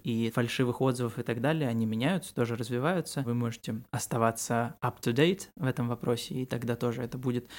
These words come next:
повышать некоторую эффективность вашего мышления. Вообще, вот если мы говорим про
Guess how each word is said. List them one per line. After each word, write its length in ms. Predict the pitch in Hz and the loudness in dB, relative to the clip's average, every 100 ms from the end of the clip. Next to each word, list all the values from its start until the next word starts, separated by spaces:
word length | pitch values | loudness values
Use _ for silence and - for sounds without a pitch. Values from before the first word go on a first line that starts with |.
| - - | -12 0
повышать 500 | 123 113 127 131 - - | 2 4 2 0 -4 -6
некоторую 600 | - 120 - 131 117 117 | -2 -2 -2 0 0 2
эффективность 600 | - - - 117 117 - | -2 -2 -2 -2 -2 -2
вашего 260 | 117 - 117 | -4 -2 -2
мышления. 560 | 120 - 117 180 - _ _ - - - - - - | -2 -2 -4 -4 -10 _ _ -20 -16 -14 -14 -14 0
Вообще, 400 | 123 - 208 - - | 2 4 4 4 2
вот 140 | 143 | 4
если 200 | 147 147 | 6 6
мы 120 | 151 147 | 6 4
говорим 360 | 139 147 156 | 6 6 4
про 380 | 135 143 135 127 | 4 4 4 2